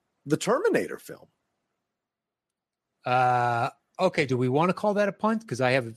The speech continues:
Speaker 2: a different one.
Speaker 1: Yeah, sure. If we wanna call it a punt, that's fine with me.
Speaker 2: Okay.
Speaker 1: Uh, so then my number nine is, uh, Upgrade.
Speaker 2: All right, go for it.
Speaker 1: Yeah, I love this movie. Absolutely love this movie. If you guys haven't seen this movie, can't recommend it enough.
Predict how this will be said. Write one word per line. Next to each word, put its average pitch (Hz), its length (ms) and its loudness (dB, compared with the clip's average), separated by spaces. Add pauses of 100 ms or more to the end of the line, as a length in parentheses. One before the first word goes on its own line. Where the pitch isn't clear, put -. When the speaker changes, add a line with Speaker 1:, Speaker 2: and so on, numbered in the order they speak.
(100)
Speaker 2:
a 143 80 -8
different 113 360 -6
one. - 140 -20 (280)
Speaker 1:
Yeah, 285 340 0
sure. 247 260 2
If 196 100 -2
we 156 80 2
wanna 156 180 4
call 139 140 2
it 131 40 4
a - 40 2
punt, 151 280 0
that's 143 160 -6
fine 143 160 2
with 98 120 -6
me. 98 160 -12 (420)
Speaker 2:
Okay. 151 180 -2 (360)
Speaker 1:
Uh, 127 120 2
so 139 100 0
then 151 120 2
my 156 120 2
number 156 260 2
nine 139 460 2
is, 117 440 -2
uh, 113 260 2
Upgrade. 95 520 -4 (1300)
Speaker 2:
All 196 80 4
right, 170 100 2
go 208 140 4
for 139 180 2
it. 127 80 -6 (160)
Speaker 1:
Yeah, - 440 -6
I 131 100 4
love 113 320 2
this 92 240 -10
movie. 78 320 -14 (260)
Absolutely 120 640 -2
love 98 300 -2
this 87 220 -8
movie. 82 260 -18
If 80 80 -20
you 107 60 -10
guys 127 180 2
haven't 131 200 0
seen 123 140 -4
this 104 120 -8
movie, 104 180 -4
can't 127 300 -4
recommend 104 480 -2
it 87 80 -10
enough. 101 360 -4